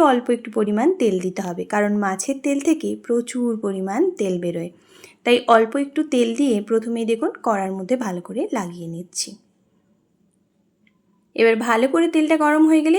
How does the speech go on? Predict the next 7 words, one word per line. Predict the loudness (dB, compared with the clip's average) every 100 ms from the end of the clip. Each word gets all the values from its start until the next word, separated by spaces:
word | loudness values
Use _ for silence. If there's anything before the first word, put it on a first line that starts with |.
| 2
এবার | 2 0
মাছের | -2 -6 -8
তেলটা | -6 -4 0 0
এর | 0
মধ্যে | -2 -2 -4 -4 -8 _ -12 -8
দিয়ে | -10
দেব | -10 -16